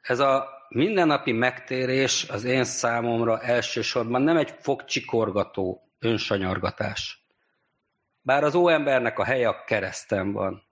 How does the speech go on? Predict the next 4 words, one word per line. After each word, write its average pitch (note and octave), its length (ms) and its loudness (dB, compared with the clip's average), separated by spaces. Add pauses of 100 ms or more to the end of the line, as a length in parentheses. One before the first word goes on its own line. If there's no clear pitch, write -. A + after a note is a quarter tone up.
(2000)
azt - 280 -2
nem A#2+ 180 0
szabad F#2+ 360 -2
táplálni. F#2+ 760 -4